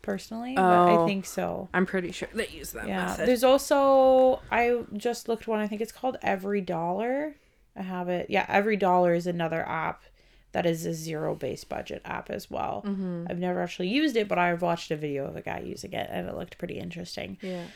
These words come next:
Speaker 1: Um, and then also the Budget Mom, she uses a,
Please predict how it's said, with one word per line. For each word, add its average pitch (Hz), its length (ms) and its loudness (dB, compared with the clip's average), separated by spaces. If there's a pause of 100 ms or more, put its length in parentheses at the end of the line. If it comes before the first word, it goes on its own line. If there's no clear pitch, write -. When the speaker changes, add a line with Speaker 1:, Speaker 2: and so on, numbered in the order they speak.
(300)
Speaker 1:
Um, 180 580 -4 (380)
and 185 260 -2
then 175 640 0 (100)
also 180 1120 2 (360)
the 196 100 -4
Budget 185 500 -4
Mom, 226 320 -4
she - 180 -8
uses 185 520 -6
a, 180 580 -2